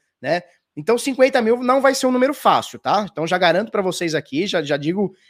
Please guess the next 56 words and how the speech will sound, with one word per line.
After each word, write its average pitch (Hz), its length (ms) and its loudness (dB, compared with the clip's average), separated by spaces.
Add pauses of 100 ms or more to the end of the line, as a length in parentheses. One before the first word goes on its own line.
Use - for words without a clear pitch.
de 170 140 -2
antemão 196 400 0
que 240 120 -10
não 202 220 0
vai 214 140 -2
ser 220 120 -4
um 214 60 0
número 240 240 -2
fácil. - 400 -2
Eu, 453 200 0
obviamente, 196 640 0 (360)
eu 175 80 -4
posso 175 180 0
estar 175 100 -6
completamente 170 580 -2
enganado 147 580 0
e 123 60 -10
da 139 160 -2
manhã 143 340 -4
o 165 60 -4
negócio 160 200 -2
vai 170 80 -2
pra 165 100 -4
cinquenta 185 360 -8
e 190 40 2
oito 208 420 0
e 220 100 -10 (180)
toda 190 140 -6
uma 185 160 -6
turma 190 240 -10
fala, 160 160 -10
"Felipe, 202 320 -10
e 175 40 -4
aí, 127 100 -4
você, 101 260 -8
você, 95 320 -14 (240)
você - 80 -14
é 90 40 -6
louco?" 165 440 0 (300)
Tá? 165 200 0 (220)
Mas 233 180 4
não 226 160 4
é 220 60 4
o 220 40 2
que 240 120 -6
mostra 175 280 0
o - 20 -14
gráfico, 156 360 0
não 170 160 -4
vai 196 100 -2
ser - 160 -8
um 170 40 -4
negócio 151 380 -6
fácil. - 400 -20 (760)
Tá 180 100 0
bom? 185 380 4